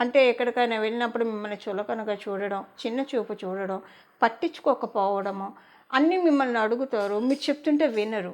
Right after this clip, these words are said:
ఇగ్నోర్ చేసేస్తారు, వెళ్ళిపోతారు. "ఇదేంటి వాళ్ళు అడుగుతుంటేనే కదా నేను చెప్తున్నాను, ఎందుకు వినట్లేదు?" అని మీరు బాధపడతారు.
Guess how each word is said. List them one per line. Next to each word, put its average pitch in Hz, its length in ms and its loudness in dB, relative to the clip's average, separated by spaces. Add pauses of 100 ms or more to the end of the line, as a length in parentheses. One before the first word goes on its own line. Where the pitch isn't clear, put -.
(140)
ఇగ్నోర్ 254 440 0
చేసేస్తారు, 190 580 -8
వెళ్ళిపోతారు. 196 800 -2 (480)
"ఇదేంటి 330 300 4
వాళ్ళు 285 360 4
అడుగుతుంటేనే 294 580 0
కదా 247 200 0
నేను 240 180 -4
చెప్తున్నాను, 214 600 -8
ఎందుకు 262 300 -2
వినట్లేదు?" 226 600 -4 (260)
అని 262 260 0
మీరు 226 180 0
బాధపడతారు. 185 840 -4